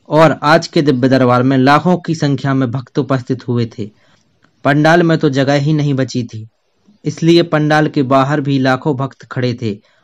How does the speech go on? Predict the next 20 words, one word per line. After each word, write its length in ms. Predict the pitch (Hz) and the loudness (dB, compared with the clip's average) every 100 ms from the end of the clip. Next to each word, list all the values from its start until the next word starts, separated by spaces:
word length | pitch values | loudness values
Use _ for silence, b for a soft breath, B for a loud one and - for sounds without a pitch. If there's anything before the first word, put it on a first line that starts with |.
| - | -6
और 180 | 135 147 | -2 0
इतने 300 | 147 156 175 | -2 -2 -2
भक्तों 320 | 147 143 - | -2 -6 -4
को 120 | 151 151 | -2 -2
संभालने 480 | 139 131 147 151 135 | -2 -2 0 0 -2
के 120 | 123 | -4
लिए 280 | 110 117 127 - _ _ | -4 -4 -8 -12 _ _
पुलिस 300 | 151 160 165 - | 2 2 2 0
टीम 180 | 151 | -2
उपस्थित 520 | 135 131 139 - 139 - | -2 -4 -4 -4 -6 -6
हुई 220 | 113 104 _ _ _ - | -6 -8 _ _ _ -2
और 200 | 147 147 | 0 2
गुरुदेव 400 | 135 143 147 160 | 2 4 4 2
ने 140 | 147 | 0
काशी 400 | 143 139 143 - | -2 -2 -2 -2
बनारस 440 | 147 135 131 135 131 | -2 0 0 0 -2
के 140 | - | -6
जो 140 | 120 127 | -4 -4
कमिश्नर 540 | 123 127 135 151 135 | -4 -4 -4 -2 -2
हैं, 240 | 127 127 | -4 -10